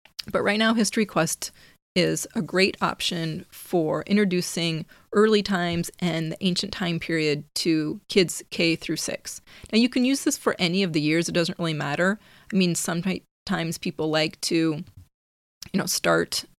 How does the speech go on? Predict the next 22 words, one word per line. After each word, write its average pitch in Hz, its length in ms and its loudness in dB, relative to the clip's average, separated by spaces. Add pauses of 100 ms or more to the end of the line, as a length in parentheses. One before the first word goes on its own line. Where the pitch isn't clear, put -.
(240)
a-, 175 200 -8 (480)
at - 120 -6
maybe 160 220 -2
kindergarten 175 400 0
or 151 60 -6
first - 260 -4
grade 160 320 2
and - 180 -6 (220)
start - 300 -2
with - 180 -6
ancients 165 480 -4
and 160 100 -4
go 156 140 0
through. 247 480 2 (240)
I 185 80 2
know 175 160 2
sixth - 400 -2
grade 185 240 4
typically 226 880 0
is 196 400 2 (460)
the 190 400 2 (340)
grade 180 720 0